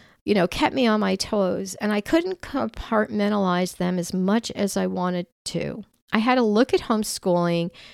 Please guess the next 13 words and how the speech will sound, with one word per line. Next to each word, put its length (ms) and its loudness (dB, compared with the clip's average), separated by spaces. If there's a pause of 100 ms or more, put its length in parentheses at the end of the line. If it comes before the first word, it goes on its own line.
(120)
and 200 0
say, 360 2
"Okay, 460 0
how 220 0
can 180 -2
we 120 4
make 280 2
this 260 -2
work 240 2
for 300 -4
all 240 4
of 140 0
us 260 0